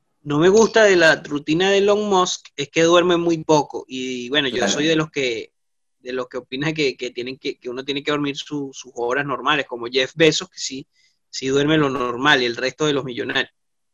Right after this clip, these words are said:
Speaker 1: De
Speaker 2: Claro.
Speaker 1: resto, bueno, eh, crea hábitos disciplinados, eh, y tiene esa rutina de cinco minutos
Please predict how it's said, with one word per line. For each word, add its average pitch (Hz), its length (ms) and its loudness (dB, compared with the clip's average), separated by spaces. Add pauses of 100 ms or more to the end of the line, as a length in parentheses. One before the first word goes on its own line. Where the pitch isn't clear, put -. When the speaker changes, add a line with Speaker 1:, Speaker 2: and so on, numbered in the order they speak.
(360)
Speaker 1:
De 127 200 -6
Speaker 2:
Claro. 110 220 2
Speaker 1:
resto, 185 180 -2
bueno, 139 320 0
eh, 101 260 -8 (480)
crea 143 260 2
hábitos 156 460 2
disciplinados, 151 1040 2
eh, 110 380 -12
y 113 120 -18
tiene 113 220 -12
esa 147 140 -8
rutina 131 420 -4
de 123 120 -2
cinco 156 440 -2
minutos 131 500 -6